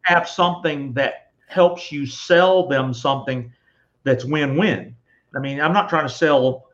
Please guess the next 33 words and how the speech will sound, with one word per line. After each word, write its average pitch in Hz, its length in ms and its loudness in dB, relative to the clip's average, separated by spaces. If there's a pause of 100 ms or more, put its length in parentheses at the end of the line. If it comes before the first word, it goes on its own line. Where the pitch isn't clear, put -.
uh, 117 220 -4
bogus, 123 720 0 (600)
uh, 110 260 -8
suggestions 135 600 -2
and 117 100 -4
products 202 480 2 (160)
or - 100 -6
services, 185 560 2 (560)
but, 156 560 2
you 165 140 -2
know, 135 380 0 (260)
because 180 460 2
we 208 160 -4
gave 202 320 -2
you 175 300 -4
valuable 165 720 2
content 160 720 -6 (140)
for 151 220 -4
free, 180 540 -2 (720)
we've 165 220 4
earned 208 340 4
the 208 60 2
right 135 400 2 (480)
to 190 100 0
tell 151 280 2
you 185 320 -6
how 165 360 2
you 135 120 -8
can 165 100 -8
do 202 100 -4
business 240 400 -2
with - 180 -10
us, - 200 -20